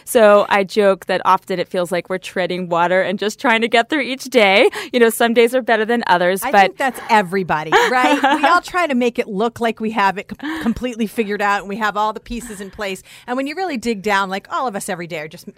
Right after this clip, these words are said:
Speaker 2: like, throwing the balls up in the air and figuring out how to juggle them today.
Speaker 1: Absolutely. And I would say it was a lot harder when the kids were younger, but now that they're eight and eleven and, you know, they're turning into their own people, and I see that they're doing so well in school and they're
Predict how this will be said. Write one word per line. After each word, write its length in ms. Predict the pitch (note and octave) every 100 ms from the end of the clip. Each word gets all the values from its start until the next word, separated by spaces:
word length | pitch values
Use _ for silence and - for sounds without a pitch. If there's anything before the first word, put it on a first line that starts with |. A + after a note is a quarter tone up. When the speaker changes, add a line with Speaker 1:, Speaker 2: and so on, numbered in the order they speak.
| -
Speaker 2:
like, 220 | F#3+ F3+ _
throwing 300 | A#3+ A#3+ A#3
the 80 | G#3
balls 240 | F#3+ F#3
up 100 | G#3
in 80 | F3+
the 100 | F3
air 80 | F3
and 80 | E3
figuring 260 | G3+ F3 F3+
out 140 | F3
how 80 | G3+
to 80 | F#3+
juggle 280 | F#3 F3
them 220 | F3 E3+ E3
today. 520 | - B3+ C#4 A3 C3+ - - C4
Speaker 1:
Absolutely. 800 | - G3 - - A3 G3+ D#3+ F3
And 80 | E3+
I 80 | F#3+
would 120 | G#3
say 180 | - G#3+
it 40 |
was 140 | F3+ F#3+
a 40 |
lot 340 | F#3 F3+ F3 -
harder 320 | F#3 F3 E3+
when 100 | E3
the 100 | E3+
kids 240 | - E3
were 80 | F3
younger, 420 | F3 E3+ E3 E3
but 120 | E3 E3+
now 180 | F3
that 160 | F3+ E3+
they're 180 | F3 F3+
eight 200 | F3+ E3+
and 80 | F3+
eleven 540 | F3 E3+ E3 F3 E3+
and, 300 | E3+ E3+ E3 E3+ - - -
you 60 |
know, 100 | G#3
they're 140 | F#3+ F3
turning 380 | - G3 F3
into 240 | E3+ E3+ F3
their 160 | E3+ E3
own 180 | F#3 F3+
people, 540 | F3 - F#3+ - F#3 E3+
and 100 | D#3+
I 60 |
see 240 | E3+ - F#3+
that 160 | F3+
they're 140 | - F3 -
doing 300 | G#3+ F#3+ F3
so 200 | E3+ F3
well 200 | D#3+ D#3
in 80 | E3+
school 520 | - - C4 A#3+ A3+
and 120 | F3+
they're 200 | E3 E3